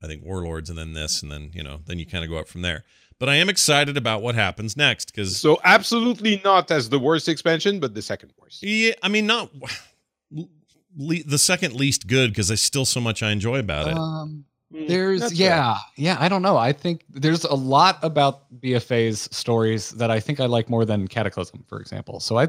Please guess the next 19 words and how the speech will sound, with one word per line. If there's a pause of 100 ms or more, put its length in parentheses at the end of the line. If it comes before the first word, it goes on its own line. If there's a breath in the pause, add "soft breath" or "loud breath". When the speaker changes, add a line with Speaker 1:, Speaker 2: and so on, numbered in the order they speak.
Speaker 3:
I
think
I
might,
I
think
for,
like,
like,
least
favorite (680)
expansions,
I
think
I
still
might
go,
uh,